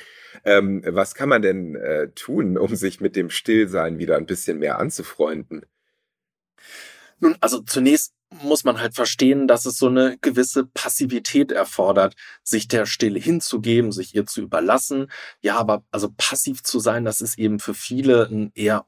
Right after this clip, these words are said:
Speaker 2: ungeliebter Zustand. Aber, äh, wenn man sich ihm öffnet, dann, dann kann es eben gelingen, dieses Stille bei sich sein und vielleicht auch all die unangenehmen Gefühle und Gedanken,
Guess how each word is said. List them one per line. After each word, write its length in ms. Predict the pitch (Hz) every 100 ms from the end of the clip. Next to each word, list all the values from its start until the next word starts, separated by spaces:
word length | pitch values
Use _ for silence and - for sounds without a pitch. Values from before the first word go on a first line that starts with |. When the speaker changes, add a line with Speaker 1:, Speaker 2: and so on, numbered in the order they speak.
| _
Speaker 2:
ungeliebter 680 | 160 180 113 95 92 - 82
Zustand. 680 | - 98 - - 90 143 - - - _ _ _
Aber, 460 | 113 117 113 110 -
äh, 280 | 104 98 87
wenn 120 | 120
man 160 | 117
sich 180 | 110 107
ihm 200 | 113 104 -
öffnet, 480 | 156 - 147 139
dann, 300 | 120 120 127 - - - -
dann 240 | 107 107
kann 200 | - 143
es 140 | 139
eben 300 | - 117 120
gelingen, 400 | 107 101 123 147
dieses 340 | 127 107 104 -
Stille 400 | - - 151 143
bei 220 | - 92
sich 280 | 92 139 -
sein 440 | - 143 151 151
und 260 | - 104 104
vielleicht 400 | - 101 117 -
auch 160 | -
all 100 | 107
die 120 | 110 123
unangenehmen 720 | 156 139 120 113 104 104 104
Gefühle 500 | 101 - 151 156 117
und 180 | 95 98
Gedanken, 640 | - - 123 135 120